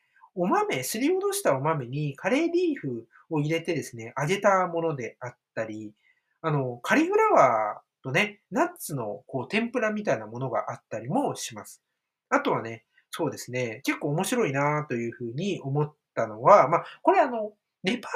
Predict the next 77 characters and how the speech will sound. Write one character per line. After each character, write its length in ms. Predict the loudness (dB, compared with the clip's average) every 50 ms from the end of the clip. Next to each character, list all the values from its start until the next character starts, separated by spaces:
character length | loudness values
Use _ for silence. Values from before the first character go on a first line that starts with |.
| 4
ー 40 | 4
ル 60 | 4
と 80 | 0 -2
か 100 | -2 -2
で 60 | -2
も 80 | -4 -6
よ 60 | -8
く 60 | -8 -8
食 120 | -8 -6
べ 40 | -4
ら 80 | -4 -4
れ 60 | -6
る 100 | -8 -10
ん 40 | -14
で 80 | -16 -20
す 120 | -20 -16
け 80 | -6 0
ど、 360 | 2 4 4 4 4 2 -2 -10 _ _ _ -14 -10
あ 60 | -10
の、 120 | -8 -8 -10 -6
チ 100 | 2 6
ョ 260 | 8 8 8 6 4
ー 40 | 0
メ 100 | 0 -4
ン 200 | -6 -8 -12 -18 -18 _
と 120 | -12 -10
い 120 | -8 -6 -4
う、 240 | -2 0 0 0 -2
い 100 | -2 -2
わ 80 | 0 0
ゆ 80 | -2
る 60 | -2 -4
焼 320 | -6 -6 -6 -2 0 0
き 20 | 0
そ 160 | 0 -2 -2
ば 140 | -2 -2 -2
で 100 | -4 -4
す 140 | -6 -8 -10
ね。 240 | -12 -12 -12 -14 -12
こ 220 | -4 0 2 2
う 60 | 2
い 80 | 2 0
う 60 | -2
も 140 | -2 -4 -4
の 100 | -4 -4
が 220 | -4 -6 -6 -8
あ 40 | -10
っ 60 | -10 _ _ _ _ _
た 140 | -14 -12 -10
り、 460 | -6 -4 -4 -2 -2 -2 -4 -6 -8 _ _ _ _ _ _ _ _
ま 100 | -6 -6
あ、 40 | -6 4
タ 160 | 6 6 6
ン 120 | 6 4
ド 80 | 2 2
ー 100 | 2 2
ル 160 | 2 2 2
料 220 | 2 2 2 2 2
理 60 | 0
も、 80 | -2
一、 140 | -4 -6 -6
二、 140 | -8 -8 -8
三、 260 | -8 -8 -8 -8 -8
四、 320 | -10 -10 -10 -8 -8 -8 -8
五、 380 | -6 -2 0 0 0 0 -2 -8 _ _ _ _ -6
ま 80 | 0
あ、 20 | 4
大 180 | 6 6 6 6
体 140 | 4 0 0
十 120 | 0 -2
種 200 | 0 0 2 2
類 80 | 2 4
ぐ 60 | 4
ら 100 | 2 2
い 40 | 0
か 100 | -2 -4
な。 260 | -4 -4 -4 -6